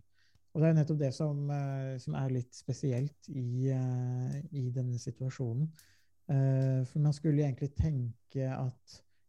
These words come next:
gjennom samarbeid så ville man kunne komme mye lengre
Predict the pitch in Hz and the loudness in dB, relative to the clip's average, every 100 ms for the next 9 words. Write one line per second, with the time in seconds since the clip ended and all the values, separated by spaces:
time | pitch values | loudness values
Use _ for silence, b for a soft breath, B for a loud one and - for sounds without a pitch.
0 | - 143 127 135 139 156 127 123 127 131 | -2 0 2 -2 -2 -2 0 -4 -4 -2
1 | 156 151 147 139 139 120 113 117 120 120 | -2 -2 -2 2 2 0 -2 -2 -4 -6
2 | - _ _ _ _ _ _ b b b | -10 _ _ _ _ _ _ b b b
3 | _ _ _ - 139 131 - 156 127 131 | _ _ _ 2 2 2 0 0 0 2
4 | 127 123 117 117 160 | 2 0 -2 -4 -6